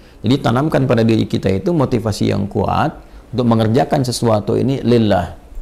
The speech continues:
karena Allah, ya, dan Rasulnya. Nanti karena Allah itu memberikan kekuatan pada jiwa dan Rasulnya memberikan bimbingan yang sudah Nabi contohkan kepada kita,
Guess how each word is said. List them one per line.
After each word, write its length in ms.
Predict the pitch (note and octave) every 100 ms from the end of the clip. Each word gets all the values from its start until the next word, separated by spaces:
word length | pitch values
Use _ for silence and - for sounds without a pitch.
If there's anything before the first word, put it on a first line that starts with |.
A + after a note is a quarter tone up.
| - - - - -
karena 320 | A#2 A#2 A2
Allah, 260 | A2+ G2+ E2+ - - - - - -
ya, 160 | A#2
dan 160 | A2+ A2+
Rasulnya. 560 | A2 A2 B2+ A2+ G2+ F#2
Nanti 400 | G#2 G2+ E3 -
karena 320 | - A#2+ A#2+ A#2
Allah 240 | B2 A#2
itu 80 | -
memberikan 480 | A#2 A2 A2+ A#2 A2
kekuatan 480 | G2+ G#2+ G#2+ G2+
pada 240 | G2+ G2 F#2
jiwa 480 | F2 F2 G#2+ G3 G#2
dan 160 | G#2+
Rasulnya 400 | G#2+ G2+ A2+ C#3
memberikan 400 | C#3 A#2 - C3
bimbingan 560 | C3 C3 C#3+ D3+ B2 G2+ - - - -
yang 240 | A2+ G#2
sudah 240 | B2+ C3 B2+
Nabi 320 | A#2+ C3 C#3
contohkan 560 | C3+ A#2 F#3 C#3 A#2
kepada 320 | G#2+ G2+ G#2 G2
kita, 560 | G2+ G2+ B2 E3+ C4